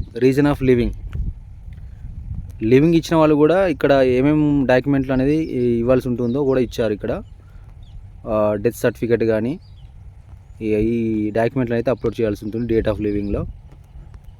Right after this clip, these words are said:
So అంతే ఫ్రెండ్స్, అంతకు మించి అయితే పెద్ద, మ్, మార్పు అయితే ఏం జరగలేదు. ముఖ్యంగా ఫాదర్ నేమ్, మదర్ నేమ్ వీటిని అయితే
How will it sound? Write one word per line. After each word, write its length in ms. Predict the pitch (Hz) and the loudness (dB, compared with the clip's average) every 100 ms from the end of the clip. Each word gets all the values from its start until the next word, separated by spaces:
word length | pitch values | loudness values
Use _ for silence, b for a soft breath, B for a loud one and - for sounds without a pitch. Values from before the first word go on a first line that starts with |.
| - - - - | -20 -20 -14 -4
So 40 | 120 | -4
అంతే 280 | 113 123 165 | -2 2 2
ఫ్రెండ్స్, 280 | 156 170 - | 2 -4 -6
అంతకు 300 | 131 123 147 | -8 -4 -2
మించి 280 | 143 143 135 | 0 0 2
అయితే 380 | 147 160 160 123 - | 2 2 -2 -2 -2
పెద్ద, 200 | 123 127 | -2 0
మ్, 1000 | 127 117 113 - - - - 117 110 104 | 2 2 0 -4 -16 -18 -10 -6 -6 -6
మార్పు 340 | 113 117 117 | -4 -2 -2
అయితే 140 | 127 123 | 0 0
ఏం 80 | 117 | 0
జరగలేదు. 500 | 113 113 104 143 185 | 0 0 -2 -4 -6
ముఖ్యంగా 420 | 120 - 117 120 | -8 -6 -4 -6
ఫాదర్ 420 | - 110 107 113 | -6 -4 -4 -4
నేమ్, 180 | 120 127 | -4 -2
మదర్ 240 | 104 110 | -2 -2
నేమ్ 180 | 117 156 190 - - B B B B B B - - - 117 | -2 -6 -10 -18 -20 B B B B B B -16 -18 -14 -4
వీటిని 260 | 113 113 | -2 -2
అయితే 260 | 110 104 160 | -4 -2 -4